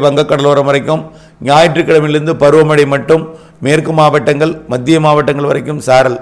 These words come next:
இருக்கும். வங்கக்கடலோரம் ஞாயிற்றுக்கிழமைக்கு பிறகு பெரிதாக மழை இருக்காது. ஆனால் இதமான வெப்பநிலையும் குளிர்ந்த சீதோஷ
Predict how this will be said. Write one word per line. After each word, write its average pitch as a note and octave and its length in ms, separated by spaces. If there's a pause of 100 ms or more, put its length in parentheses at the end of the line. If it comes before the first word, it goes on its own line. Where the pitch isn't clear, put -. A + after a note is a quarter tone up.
(380)
இருக்கும். A#2 320 (440)
வங்கக்கடலோரம் D3 800 (380)
ஞாயிற்றுக்கிழமைக்கு D3 800
பிறகு D3+ 280
பெரிதாக D3 440
மழை C#3 240
இருக்காது. B2+ 400 (520)
ஆனால் C#3 200 (100)
இதமான D3+ 320 (100)
வெப்பநிலையும் C#3 520
குளிர்ந்த D3+ 260 (100)
சீதோஷ C#3+ 260